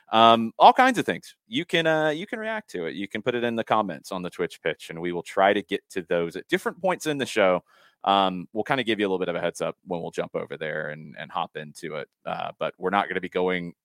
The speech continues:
throughout the show, just Twitch pitch back and forth, back and forth, back and forth. We got reactions too, a-, and we're gonna give 'em to you. Um, thanks to everybody who listened to both Mike and I in different places on Sa-, Saturday night.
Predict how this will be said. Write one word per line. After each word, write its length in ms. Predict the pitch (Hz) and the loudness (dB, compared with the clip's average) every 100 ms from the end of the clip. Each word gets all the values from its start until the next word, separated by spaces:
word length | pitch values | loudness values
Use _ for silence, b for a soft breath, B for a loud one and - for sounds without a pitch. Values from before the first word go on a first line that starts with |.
| _ _ _ | _ _ _
throughout 280 | 127 139 127 | 6 8 6
the 80 | - | 2
show, 380 | 127 117 95 90 | 8 8 8 2
just 240 | 95 - | -4 -6
Twitch 240 | - 101 | -2 0
pitch 180 | - 82 | -2 -2
back 180 | 90 85 | -2 -4
and 100 | 87 | -6
forth, 160 | 78 - | -8 -8
back 140 | - | -10
and 80 | - | -10
forth, 180 | - - | -18 -10
back 180 | - - | -10 -10
and 80 | |
forth. 200 | - - - B B - | -14 -14 -16 B B -2
We 140 | 302 | 4
got 160 | 339 285 | 6 6
reactions 480 | 294 294 - 262 - | 6 4 2 -6 -4
too, 260 | 294 220 - _ - | -6 -6 -10 _ 2
a-, 40 | |
and 200 | 135 156 | 4 4
we're 120 | 180 | 2
gonna 100 | 190 175 | 0 -2
give 140 | 180 | -2
'em 80 | 120 | 0
to 100 | 98 | 0
you. 140 | 87 - b b b b - | 0 -2 b b b b 8
Um, 420 | 131 135 135 123 _ _ - | 12 12 10 2 _ _ 4
thanks 180 | 180 240 | 4 6
to 60 | |
everybody 340 | 170 151 131 120 | 2 6 4 4
who 120 | 107 | 0
listened 540 | 107 - 110 104 95 - | -2 -2 -6 -6 -10 -12
to 340 | - 104 98 95 | -6 -4 -2 0
both 280 | 101 98 - | 0 0 0
Mike 260 | 98 101 | 0 0
and 100 | 104 | 0
I 180 | 92 95 | 0 0
in 100 | 90 | 0
different 340 | 85 98 82 - | -2 -4 -6 -2
places 640 | 107 117 - - 92 - - | 4 4 2 -8 -10 -14 -4
on 640 | 90 87 87 87 85 82 - | 0 0 0 -4 -6 -10 -12
Sa-, 320 | - 95 87 - | -6 -2 -2 0
Saturday 380 | 98 87 82 80 | 0 0 -2 -6
night. 280 | 80 92 | -6 -8